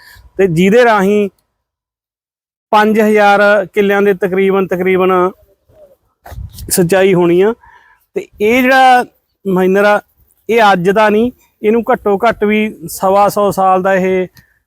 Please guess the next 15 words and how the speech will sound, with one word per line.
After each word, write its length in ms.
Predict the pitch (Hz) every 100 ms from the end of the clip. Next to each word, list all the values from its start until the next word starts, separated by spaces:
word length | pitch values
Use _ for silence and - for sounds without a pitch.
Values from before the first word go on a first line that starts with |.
| _ _ _ _ -
ਪੈਂਡਿੰਗ 380 | 196 180 180 175
ਪਿਆ 260 | 175 160
ਸੀਗਾ। 220 | 143 180
ਅੰਗਰੇਜ਼ਾਂ 600 | 202 180 170 175 160 180
ਵੇਲੇ 220 | 170 170 165
ਦੀ 140 | 175
ਇਹ, 300 | 170 170 170 - _ _ - _ _ _ _ -
ਅਹ, 560 | - 170 170 156 151 135 - - - - 170
ਲਿਖਾ 240 | 165 175
ਪੜ੍ਹੀ 240 | 170 190
ਹੋਈ 220 | 180 175 160
ਸੀ 120 | 170
ਜਿਹੜੀ 160 | 185
ਚੱਲੀ 360 | 180 170 160 165
ਨਹੀਂ, 140 | 175